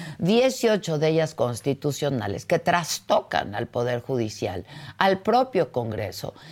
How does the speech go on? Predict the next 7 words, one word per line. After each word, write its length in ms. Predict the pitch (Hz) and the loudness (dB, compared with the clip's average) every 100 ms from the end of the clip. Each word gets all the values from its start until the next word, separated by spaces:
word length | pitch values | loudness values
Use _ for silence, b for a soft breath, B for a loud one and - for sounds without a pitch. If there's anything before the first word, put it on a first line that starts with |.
| 156 | -2
y 120 | 196 | 2
desaparece 840 | 190 190 - 220 208 175 143 - | 4 4 2 0 2 0 0 0
organismos 640 | 147 123 110 127 135 131 131 | 0 0 -2 -2 -2 -4 -2
autónomos 720 | 117 - 131 135 123 135 - | -4 0 -2 -2 -10 -14 -4
como 260 | - 151 120 | 0 0 -2
el 160 | 107 | -6
inai. 320 | 110 95 - | -10 -10 -14